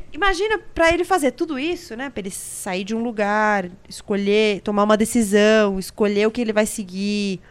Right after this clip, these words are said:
escolher que ele vai se casar, ter uma filha e a relação que ele vai ter com essa filha, escolher que ele vai ter uma amante. Tudo isso são decisões que fazem da vida um negócio muito peculiar,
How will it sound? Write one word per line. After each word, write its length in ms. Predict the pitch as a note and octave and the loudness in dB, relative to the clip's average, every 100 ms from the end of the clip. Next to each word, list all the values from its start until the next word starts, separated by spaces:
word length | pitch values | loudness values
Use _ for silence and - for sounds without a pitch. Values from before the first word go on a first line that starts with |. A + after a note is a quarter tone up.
| - - - | -20 -20 -18
escolher 340 | - B3 A#3 A#3+ | -2 4 6 6
que 80 | |
ele 140 | C4+ B3+ | 6 2
vai 560 | G#3+ G3+ F#3 F#3 G#3+ G#3+ - | 0 -12 -10 4 4 4 -12
se 180 | - | -10
casar, 760 | A#3 G#3+ F3+ F#3 G3 G3 E3+ - - - - - - | 0 2 4 4 6 6 4 -4 -20 -20 -20 -14 2
ter 180 | A#3 | 2
uma 160 | B3+ B3 | 2 -2
filha 500 | - - B3 C#4 A3 | -6 -4 -2 2 2
e 100 | G3 | 2
a 20 | |
relação 400 | G3+ F#3+ - A3+ | 2 0 2 0
que 60 | B3 | 0
ele 80 | G3+ | 0
vai 100 | F#3+ | -2
ter 100 | G3 | -2
com 80 | G3 | -6
essa 140 | F3+ | -8
filha, 560 | - G3+ G#3+ G3+ E3 E3 - - | -10 -8 -6 -6 -8 -10 -20 -14
escolher 380 | - - A#3+ A#3 | -8 2 4 6
que 60 | B3 | 4
ele 100 | A3+ | 6
vai 120 | G#3+ | 4
ter 120 | G#3+ | 4
uma 140 | G#3+ | 0
amante. 580 | G3+ F#3+ G3 G3+ E3+ F3+ - _ _ _ _ - | -2 -2 -2 -2 -4 -10 -14 _ _ _ _ -6
Tudo 160 | C#4 | -2
isso 160 | G4+ F#4+ | 0 0
são 160 | G4 | 0
decisões 520 | E4 - C4+ A#3+ C#4 - | 0 0 0 2 0 -2
que 120 | C#4 | -2
fazem 300 | C4 C#4 C4 | 0 0 2
da 100 | B3 | 0
vida 280 | G#3+ A#3 C#4 | 0 -6 -6
um 80 | C#4 | -4
negócio 360 | B3 B3 - | -2 -4 -2
muito 180 | B3 C4 | -6 -4
peculiar, 680 | F4 F4 D4 A#3+ G#3 F3 | -4 -4 -2 0 0 2